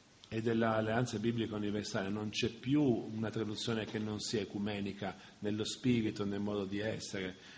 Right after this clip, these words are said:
Poi ci possono partecipare fisicamente dei cattolici, dei protestanti, degli ortodossi, eh, oppure no, però lo stesso, l'operazione in sé ormai oggi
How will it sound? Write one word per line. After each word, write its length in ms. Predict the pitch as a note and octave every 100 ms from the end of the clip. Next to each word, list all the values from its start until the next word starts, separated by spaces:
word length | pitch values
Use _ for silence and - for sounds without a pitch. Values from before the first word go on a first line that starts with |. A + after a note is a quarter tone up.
| -
Poi 160 | D3+ D#3+
ci 140 | B2+
possono 380 | C#3 C3 C#3+ B2
partecipare 640 | C3 B2 B2+ B2 C#3+ C#3+ B2+
fisicamente 680 | A#2+ A#2 A#2 A#2+ C#3 C3
dei 120 | A2+
cattolici, 640 | G#2 G#2+ C3 C3+ C3 B2+ A2
dei 120 | G#2
protestanti, 640 | A2 - G#2 B2+ C3 B2+
degli 180 | G#2+ G#2
ortodossi, 680 | G#2 G#2+ A2 B2 G#2+ - F#2+
eh, 720 | - - - - - - G#2+
oppure 560 | G#2 B2 B2 B2 A#2+
no, 380 | A#2+ C3+ G2+ E2+ - -
però 380 | C#3+ D3 A#2+ A2+
lo 240 | A#2+ A#2+ B2
stesso, 440 | - D#3+ E3 C3+ A#2 A#2+ -
l'operazione 800 | C3+ C3+ C#3 C#3 B2 E3 E3 B2
in 80 | A#2
sé 280 | - C3+
ormai 520 | A2+ A#2+ B2 C3 A#2+ G#2+
oggi 640 | C3+ A2+ F#2+ F2+ G2+ A2